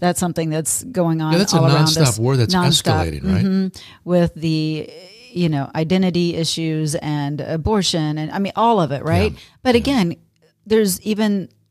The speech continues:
Speaker 1: going to our families, all the, uh, stresses and maybe some chaos that might be going on that's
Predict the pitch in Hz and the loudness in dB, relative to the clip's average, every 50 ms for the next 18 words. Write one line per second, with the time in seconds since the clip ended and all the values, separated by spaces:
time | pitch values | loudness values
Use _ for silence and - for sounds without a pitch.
0 | _ - 180 196 202 196 196 185 - 185 165 156 - - 180 175 208 233 202 156 | _ -10 -6 -4 -2 -2 -2 -2 -2 -2 -2 -2 -2 -4 -4 -4 -2 -2 -2 -2
1 | 156 - - - 170 175 175 175 165 147 165 165 160 156 151 - - - - - | -2 -4 -4 -2 -2 0 0 0 0 -2 -2 -2 -2 -2 -4 -6 -10 -18 -20 -20
2 | - _ _ - 175 170 165 165 - - - 220 196 175 - 190 180 160 160 170 | -20 _ _ -6 -2 -2 -2 0 -2 0 2 2 2 2 2 0 0 0 0 0
3 | 165 165 165 160 165 156 - 170 160 - - - 180 175 170 160 160 156 - - | 0 0 2 2 0 0 -2 -2 -4 -4 -2 -2 0 0 0 0 -2 -2 -4 -6
4 | - 151 165 160 160 139 160 151 139 165 160 160 160 156 156 156 156 143 - - | -4 -4 -4 -4 -4 -4 -6 -4 -2 -2 -2 0 0 -2 -2 -4 -4 -8 -10 -16
5 | - _ _ _ - 175 175 170 170 170 165 160 160 160 147 - | -20 _ _ _ -6 -2 0 2 2 2 2 0 0 -2 -2 -4